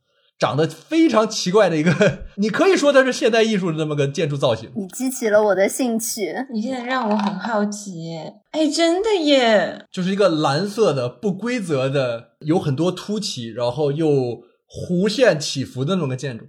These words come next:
Speaker 1: 但是你走到里面，你会发现实际上它的那个场馆设计是很合理，它每一个凸起实际上都是一个采光井。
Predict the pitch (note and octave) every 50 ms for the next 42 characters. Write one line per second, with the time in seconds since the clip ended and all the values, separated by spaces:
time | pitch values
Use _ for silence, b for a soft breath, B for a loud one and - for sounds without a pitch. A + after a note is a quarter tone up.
0 | _ _ _ _ _ - C4+ C4+ B3 A3 A#3+ C4+ C4+ - - G3 D3+ C#3 E3+ B3
1 | C4+ G#3+ F#3 A#2 F#2+ A2 A#2 E3 F3+ D3+ C#3 C3 C3 D3 C#3+ C#3+ D3 B2+ - -
2 | C#3 C#3+ E3+ D3+ C#3 D3 D#3 D#3+ D#3 D3+ C#3 C3 - C3+ C#3 D#3 D3+ A#2 - -
3 | D#3 C#3 C#3+ C3 B2+ G2+ A2+ G#2+ G2+ B2 C#3+ D#3 B2 - - _ _ - F#3 F#3
4 | D3 B2+ C3+ F3+ E3+ - - E3+ F3+ - C3+ A#2+ G#2+ G#2 - C#3+ C#3 D#3+ C#3+ C3+
5 | C#3+ D#3+ D#3+ D3 C3+ B2+ C3 - D3 C#3+ B2+ A#2 B B B B - - A2 A2+
6 | B2 D#3 F#3+ G3 E3 C#3 G#2 F2 - -